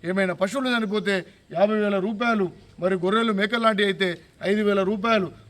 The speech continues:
ఒక ఎకరం కనుక వరి నష్టపోతుంటే ఒక పదివేల రూపాయలు వారికి ఇస్తే వారికి కొంచెం ఉపశమనంగా ఉంటుందని ప్రకటించడం జరిగింది. అదేవిధంగా కార్యక్రమాలు కూడా జరుగుతున్నాయి.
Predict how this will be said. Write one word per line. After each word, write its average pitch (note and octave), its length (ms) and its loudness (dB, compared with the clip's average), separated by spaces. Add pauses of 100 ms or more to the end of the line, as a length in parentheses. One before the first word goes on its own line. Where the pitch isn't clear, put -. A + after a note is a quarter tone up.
ఒక E3+ 120 -6
ఎకరం G3+ 380 0
కనుక G#3+ 360 2 (260)
వరి G3+ 160 0
నష్టపోతుంటే G#3 720 -2
ఒక G3 120 -6
పదివేల F#3+ 380 -2
రూపాయలు G3 440 -2 (280)
వారికి D3+ 240 -8
ఇస్తే D#3 400 -10 (300)
వారికి D#3 200 -6
కొంచెం D#3+ 240 -14
ఉపశమనంగా G#3+ 560 -4
ఉంటుందని D3 460 -12 (320)
ప్రకటించడం D#3+ 540 -10
జరిగింది. C#3+ 480 -14
అదేవిధంగా D#3 460 -12 (100)
కార్యక్రమాలు D3 460 -12
కూడా C3+ 160 -12
జరుగుతున్నాయి. C3 520 -14